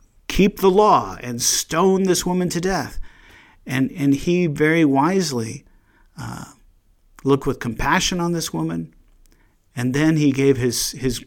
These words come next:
bold proclamation of, "Let he who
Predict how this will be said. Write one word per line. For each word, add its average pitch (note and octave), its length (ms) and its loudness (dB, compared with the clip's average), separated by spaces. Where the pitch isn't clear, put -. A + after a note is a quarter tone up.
bold D#3 400 2
proclamation C3+ 760 0
of, A#2+ 160 -6
"Let C#3+ 280 0
he E3+ 400 0
who D3+ 360 0